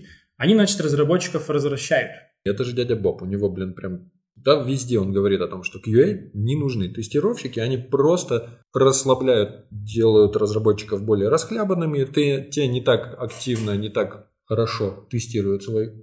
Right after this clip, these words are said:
Speaker 2: код, не столько
Speaker 1: Да,
Speaker 2: код, сколько
Speaker 1: да.
Speaker 2: про-, ре-, финальный
Speaker 1: Да.
Speaker 2: результат, и такие типа: «Да
Speaker 1: Такие.
Speaker 2: Q A проверит, похеру,
Speaker 1: Да, да, да, да.
Speaker 2: давай, давай, дальше задачу,
Speaker 1: Да, да,
Speaker 2: че,
Speaker 1: да,
Speaker 2: я
Speaker 1: да.
Speaker 2: сегодня
Speaker 1: Да, да, да.
Speaker 2: сделаю четырнадцать тасков».
Speaker 1: Я на самом деле в таких ситуациях часто бывал, и даже иногда бываю.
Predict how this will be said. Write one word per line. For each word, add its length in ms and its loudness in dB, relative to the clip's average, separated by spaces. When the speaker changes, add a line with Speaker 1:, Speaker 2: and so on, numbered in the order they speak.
Speaker 2:
код, 400 4
не 140 2
столько 340 -2
Speaker 1:
Да, 160 6
Speaker 2:
код, 100 -2
сколько 320 -2
Speaker 1:
да. 160 -2
Speaker 2:
про-, 380 2
ре-, 300 -2
финальный 520 4
Speaker 1:
Да. 60 0
Speaker 2:
результат, 500 2
и 40 -8
такие 260 -4
типа: 140 -6
«Да 60 0
Speaker 1:
Такие. 220 -4
Speaker 2:
Q 120 4
A 80 2
проверит, 640 2
похеру, 240 2
Speaker 1:
Да, 100 0
да, 80 2
да, 60 -4
да. 60 -6
Speaker 2:
давай, 360 2
давай, 300 2
дальше 380 0
задачу, 440 0
Speaker 1:
Да, 40 -8
да, 40 -10
Speaker 2:
че, 160 -2
Speaker 1:
да, 40 0
Speaker 2:
я 60 2
Speaker 1:
да. 60 2
Speaker 2:
сегодня 260 2
Speaker 1:
Да, 60 0
да, 60 -4
да. 120 -4
Speaker 2:
сделаю 460 2
четырнадцать 880 0
тасков». 340 -2
Speaker 1:
Я 260 8
на 80 6
самом 220 4
деле 200 6
в 140 -2
таких 240 0
ситуациях 500 4
часто 320 6
бывал, 580 4
и 260 -2
даже 240 4
иногда 200 2
бываю. 460 0